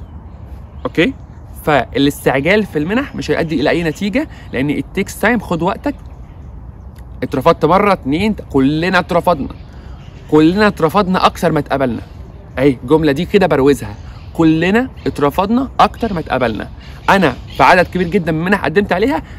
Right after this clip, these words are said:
اتقبلت في منحه واحده بس. ما تستعجلش على القبول، لان هي كده كده بتاخد وقت، والاستعجال دون هيخليك انت اصلًا متسربع وعايز انجز، وشويه كده قدمت على منحه واتنين اترفضت،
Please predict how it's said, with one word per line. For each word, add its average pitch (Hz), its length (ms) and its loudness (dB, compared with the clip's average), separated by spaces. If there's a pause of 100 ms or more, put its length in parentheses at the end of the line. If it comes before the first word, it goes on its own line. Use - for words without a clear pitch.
اتقبلت 170 300 0
في - 80 -10
منحه 175 200 0
واحده 160 200 2
بس. - 280 -4 (340)
ما 151 80 -2
تستعجلش 151 500 2
على 147 120 2
القبول، 202 240 0
لان 170 140 0
هي 175 100 -2
كده 196 240 -2
كده 180 220 -4
بتاخد 165 340 -4
وقت، 117 160 -2 (240)
والاستعجال 170 520 4
دون 247 200 6
هيخليك 202 460 0
انت 226 140 2
اصلًا 226 360 -2 (180)
متسربع 226 560 2 (160)
وعايز 214 300 4
انجز، 233 320 4 (180)
وشويه 202 540 4
كده 226 400 2
قدمت 190 260 0
على 202 140 4
منحه 214 240 0
واتنين 233 220 2
اترفضت، 220 360 2